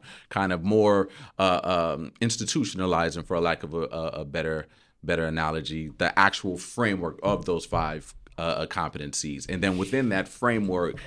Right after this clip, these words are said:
it has extensions to the student within itself around those five competencies, and then the greater school system, and then extended into community and family partnerships, right? So when we think about all the stakeholders, the community, the family, the school system, and the child,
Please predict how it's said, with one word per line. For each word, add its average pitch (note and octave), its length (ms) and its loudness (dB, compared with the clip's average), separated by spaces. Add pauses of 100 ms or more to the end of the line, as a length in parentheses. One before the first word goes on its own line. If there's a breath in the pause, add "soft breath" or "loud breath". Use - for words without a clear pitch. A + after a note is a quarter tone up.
(140 loud breath)
it F2+ 140 0
has G2+ 280 4
extensions F#2+ 600 -2
to E2+ 300 -2
the E2 120 -4
student G#2 420 0
within E2+ 220 -6
itself G#2 480 0
around G2 260 0
those F#2+ 120 0
five G2 280 -2
competencies, G2 840 -4 (180 loud breath)
and E2+ 160 -2
then F2 220 2
the D#2+ 300 -2 (280 soft breath)
greater G2 380 4
school B2 380 0
system, A#2 680 -4
and F#2 160 -4
then F#2+ 440 2 (260 soft breath)
extended G2 400 -2
into F#2+ 240 -2
community F#2 600 -2
and F2+ 200 -8
family F2 260 -4
partnerships, - 720 -4
right? D#2+ 240 0
So - 80 -4
when F#2+ 120 0
we G2 100 0
think C3+ 280 -2
about F#2 440 0
all B2+ 260 4
the A2+ 100 -2
stakeholders, F#2 720 -4
the - 80 -12
community, A2 480 -4
the - 120 -12
family, G#2 500 -2
the G2 120 -12
school A#2 280 -4
system, G#2 560 -4
and E2+ 120 -6
the D#2+ 60 -6
child, A1 600 0